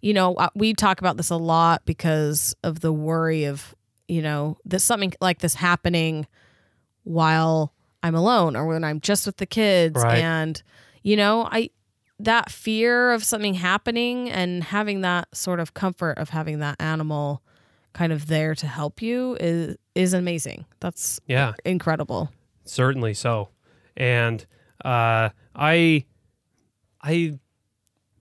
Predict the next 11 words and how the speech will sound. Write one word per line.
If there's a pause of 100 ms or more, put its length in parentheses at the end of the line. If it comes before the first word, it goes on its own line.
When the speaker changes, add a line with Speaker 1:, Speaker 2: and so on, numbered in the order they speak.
Speaker 2:
there
were
a
couple
things
there
that
I
thought
were
particularly